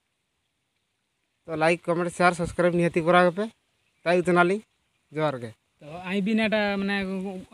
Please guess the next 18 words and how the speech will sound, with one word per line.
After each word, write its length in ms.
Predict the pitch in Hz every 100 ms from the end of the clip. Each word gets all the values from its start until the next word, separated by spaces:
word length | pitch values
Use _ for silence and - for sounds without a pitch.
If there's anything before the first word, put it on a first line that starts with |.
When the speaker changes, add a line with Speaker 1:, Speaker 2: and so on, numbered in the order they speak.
| 196
Speaker 2:
ᱢᱟᱱᱮ, 220 | 180 180
ᱟᱹᱧ 180 | 185 185
ᱵᱤ 120 | 180 196
ᱢᱟᱲᱟᱝ 340 | 185 190 202
ᱩᱰᱩᱠ 180 | 185 220
ᱞᱤᱫᱟᱹᱧ 280 | 214 175 170
ᱡᱮ 420 | 180 180 180 175 151
ᱡᱳᱜᱮᱥ 240 | 156 165
ᱫᱟ 140 | 175 180
ᱤᱧ 100 | 180
ᱞᱳᱜ 140 | 165
ᱫᱮᱠᱷᱟᱭᱟ, 560 | 156 165 170 175 175 147
ᱫᱮᱠᱷᱟᱭᱟ 440 | 156 160 175 170
ᱪᱤ 180 | 196 165
ᱠᱟ 220 | 160 170
ᱜᱮ। 160 | 180 139 _
Speaker 1:
ᱦᱩᱸ। 180 | 139 131 120 _
Speaker 2:
ᱛᱚ, 100 | -